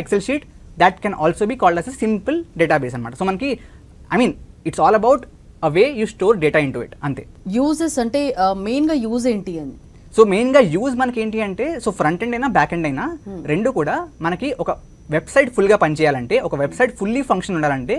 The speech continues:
Speaker 2: Hmm.
Speaker 1: రెండు పనిచేయాలి. So మెయిన్ use of front end ఏంటి? మనకి కనిపించే దాన్ని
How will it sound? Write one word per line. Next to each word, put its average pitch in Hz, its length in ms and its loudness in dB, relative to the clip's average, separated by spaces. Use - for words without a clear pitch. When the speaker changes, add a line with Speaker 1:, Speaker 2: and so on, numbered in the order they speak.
Speaker 2:
Hmm. 170 120 -12
Speaker 1:
రెండు 240 200 4
పనిచేయాలి. 127 360 0
So 202 80 -2
మెయిన్ 254 280 2
use 247 140 4
of 247 120 0
front 220 220 2
end 233 140 -4
ఏంటి? 226 200 -4
మనకి 190 200 4
కనిపించే 254 500 2
దాన్ని 233 240 -2